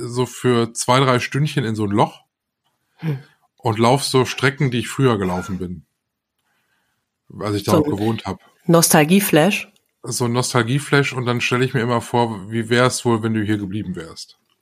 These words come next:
Speaker 1: Obwohl es damals durchaus Argumente gab, da nicht mehr zu wohnen. Aber dann werde ich wehmütig tatsächlich,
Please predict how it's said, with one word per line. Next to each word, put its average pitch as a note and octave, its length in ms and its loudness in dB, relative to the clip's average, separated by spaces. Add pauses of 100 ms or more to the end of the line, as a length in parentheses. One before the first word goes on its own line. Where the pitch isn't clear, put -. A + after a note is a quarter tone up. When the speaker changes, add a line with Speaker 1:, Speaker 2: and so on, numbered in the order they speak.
(720)
Speaker 1:
Obwohl G#2 240 -4
es - 100 -4
damals A2+ 460 0
durchaus A2+ 400 0
Argumente G#2+ 420 0
gab, G2 300 -4 (160)
da G2 100 -6
nicht F#2+ 260 -8
mehr F#2+ 120 -8
zu F2+ 180 -10
wohnen. F#2 240 -6 (560)
Aber B2+ 200 -2
dann D3 140 2
werde D#3 160 4
ich A2+ 120 0
wehmütig G#2+ 440 0
tatsächlich, C3 640 -2